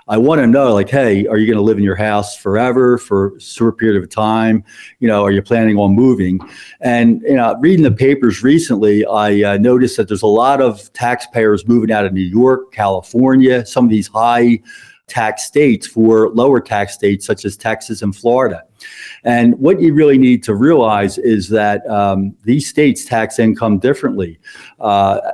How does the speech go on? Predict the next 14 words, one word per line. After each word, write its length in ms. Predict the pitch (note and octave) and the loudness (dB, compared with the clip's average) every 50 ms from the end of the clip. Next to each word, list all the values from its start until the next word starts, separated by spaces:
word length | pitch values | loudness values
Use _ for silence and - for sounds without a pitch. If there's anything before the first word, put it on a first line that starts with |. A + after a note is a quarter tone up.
| - - | -8 -4
Florida 320 | - A2+ A#2 C3 C3 B2 | -2 0 0 2 2 2
has 220 | A2+ B2 A#2+ G#2+ G#2+ | 0 0 0 0 2
no 160 | B2 B2+ C3 | 2 2 2
tax, 420 | B2 B2+ - G#2 F#2 F2+ - - | 0 -2 -4 -4 -4 -6 -8 -10
Texas 380 | - - A#2 A#2+ - - A#2 G#2+ | -8 -6 -6 -4 -4 -4 -6 -4
has 200 | A2+ G#2+ G2 G#2 | -4 -4 -4 -2
no 160 | G#2+ G2+ F#2+ | -2 -2 -2
tax, 440 | F2+ - - G#2 F#2 E2+ E2 - - | -4 -4 -6 -6 -6 -6 -10 -14 -10
Pennsylvania 500 | - - A2 - - G#2+ A#2+ B2 B2 A#2 | -6 -6 -6 -4 -2 0 2 2 2 2
has 160 | A2 A2+ G2+ | 2 0 0
a 60 | - | -2
very 260 | G#2 - A#2 B2+ C#3 B2+ | -2 0 0 2 2 2
low 220 | A2 G2+ F#2+ F2+ | 2 2 0 -2
tax, 440 | - - G2 F2+ F2+ F#2 - - | -2 -4 -2 -2 -2 -4 -6 -10